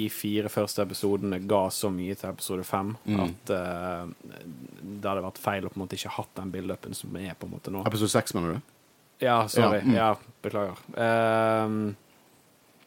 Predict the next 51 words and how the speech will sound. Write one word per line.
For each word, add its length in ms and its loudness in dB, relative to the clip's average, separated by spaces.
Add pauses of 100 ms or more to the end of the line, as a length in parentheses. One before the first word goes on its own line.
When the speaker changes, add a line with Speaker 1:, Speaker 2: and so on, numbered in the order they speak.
(260)
Speaker 1:
og 380 8
det 420 4
de 140 6
har, 260 2
denne 240 0
episoden 300 -2
her, 200 0
absolutt, 460 -6
eh, 360 -6 (520)
i 80 -6
like, 800 -2 (720)
om 140 -4
ikke, 560 -2 (240)
altså 280 -2
like 220 -4
stor, 180 2
eller 160 0
nesten 160 -4
like 140 -6
stor 180 0
som 220 -8
forrige 220 -4
episode 280 -2
på 140 -8
kvalitet. 440 -8
Jeg 100 -4
synes 180 -6
det 140 -4
er, 200 -6
var 120 -6
en 100 -6
utrolig 240 -4
spennende 300 -4
og 60 -4
god 100 -2
episode. 400 -4 (160)
Ehm, 580 -2 (160)
så 160 -4
hvis 160 -2
de 80 -6
på 140 -10
en 40 -4
måte 140 -6
holder 380 2
det 200 0
nivået 340 2
som 120 -8
de 80 -8
har 80 -6
gjort 160 -12
nå, 220 -2